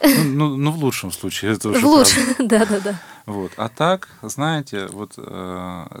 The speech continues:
Speaker 1: тут от многих факторов зависит, там, от возраста, от состояния здоровья, от, э, предыдущей нагрузки, в конце концов, даже от погоды, да, то есть вот, м, посмотришь на ребенка, там он бегает, бегает, бегает, умотался, все, устал, упал без сил.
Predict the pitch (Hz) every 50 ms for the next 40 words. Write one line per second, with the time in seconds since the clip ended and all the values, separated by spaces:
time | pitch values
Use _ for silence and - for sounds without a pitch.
0 | - - _ - - 135 131 - 127 - - 127 131 139 139 135 120 - 92 -
1 | - - 104 98 92 - - - - - 87 87 90 92 87 82 82 - - -
2 | - - - 85 82 85 87 _ _ _ - 98 104 98 - - 95 90 107 113
3 | 117 110 101 95 95 - 95 - - - 92 90 - - - - - 107 107 117
4 | 131 143 139 123 107 95 92 95 98 95 92 98 101 101 95 92 87 82 87 90
5 | 85 85 82 87 90 95 95 _ - - 90 90 87 85 85 85 87 85 - -
6 | - 95 90 95 92 123 131 127 - - 113 107 101 101 95 - - 98 95 95
7 | - - - - - - - 113 113 - 127 - - 120 113 - 120 110 110 120
8 | 117 110 - 120 117 _ - 131 123 120 120 110 98 82 80 78 73 90 95 117
9 | - - 82 - - 95 - - _ _ _ _ - 95 - - _ - - -
10 | - _ _ _ _ - 113 - - 127 127 131 - - 107 - - 110 104 95
11 | 107 104 95 104 101 95 87 - 95 85 - - 90 90 92 95 95 92 90 127
12 | 139 139 120 117 120 110 113 107 113 131 131 123 104 107 110 104 104 101 127 127
13 | 131 110 104 104 98 - - 113 123 127 127 127 - 127 123 117 - - - 98
14 | - - - - - - 127 113 107 104 - - - - 120 107 - - 117 110
15 | - - 127 135 139 127 117 110 117 107 - - - - 110 104 90 82 85